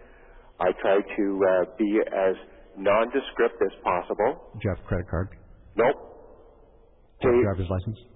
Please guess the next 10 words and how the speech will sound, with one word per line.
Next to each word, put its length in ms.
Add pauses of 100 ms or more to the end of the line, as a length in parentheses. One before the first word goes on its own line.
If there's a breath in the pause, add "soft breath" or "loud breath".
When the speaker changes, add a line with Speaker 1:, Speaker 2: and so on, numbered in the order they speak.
(140)
Speaker 1:
Uh, 340
yes, 200
I 120
do. 220 (400)
But, 380
uh, 240 (440 loud breath)
I 100
drive 340
my 160 (100)
car 380